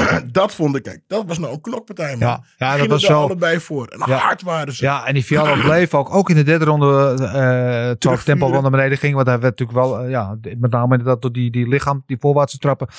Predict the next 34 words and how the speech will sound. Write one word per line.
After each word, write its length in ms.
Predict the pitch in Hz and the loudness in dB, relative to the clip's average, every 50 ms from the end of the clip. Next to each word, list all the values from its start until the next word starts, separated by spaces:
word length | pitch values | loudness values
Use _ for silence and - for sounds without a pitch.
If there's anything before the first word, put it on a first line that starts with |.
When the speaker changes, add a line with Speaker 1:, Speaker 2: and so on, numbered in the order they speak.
| - | -10
Speaker 1:
Ja. 140 | - 123 117 107 | -8 -8 -6 -4
Speaker 2:
werd 220 | - 123 127 - | 0 -2 0 0
een 80 | - 127 | -2 -2
beetje 260 | 123 127 117 110 123 | 0 0 0 0 -2
de 100 | 117 120 | 0 2
lucht 200 | 123 139 135 - | 2 2 2 2
eruit 220 | 139 139 135 135 - | 0 0 0 0 -2
gehaald. 260 | - 139 135 143 147 | 0 0 0 0 0
Maar 100 | 139 127 123 | 0 -2 0
hij 100 | 120 139 | 2 2
bleef 180 | 147 156 151 - | 2 2 0 0
voor, 180 | 147 139 131 - | -2 -2 -2 0
voorkomen. 720 | - 156 160 165 160 151 151 - 156 143 143 147 147 151 147 | 0 2 2 4 2 2 0 0 0 0 2 2 0 0 2
En 120 | 151 170 | 2 4
hij 120 | 190 190 175 | 4 2 2
bracht 240 | 147 170 180 - | 2 0 0 0
hem 100 | - 175 | 0 0
inderdaad, 360 | 165 160 156 156 151 151 147 - | 0 2 2 4 2 2 0 -2
met 140 | 139 131 131 | -6 -2 0
name 180 | - - - | 0 0 2
in 60 | 156 147 | 0 2
de 60 | 151 | 2
eerste 180 | 175 165 - | 0 0 2
ronde, 160 | 147 135 135 131 | 0 2 2 2
bracht 220 | 120 139 135 - | 2 0 -2 -2
hij 100 | - 139 | -4 -4
hem 80 | 135 - | -2 0
een 60 | - 139 | 0 -2
paar 140 | 139 135 127 | -2 -2 -6
keer 100 | - 143 | -6 -6
echt 140 | 165 - - | -8 -2 -2
in 100 | 156 135 | -4 0
problemen. 500 | - 131 113 123 135 143 156 156 180 180 | 0 0 2 4 4 4 4 2 0 -2
Speaker 1:
Ja. 100 | - 143 | -4 -10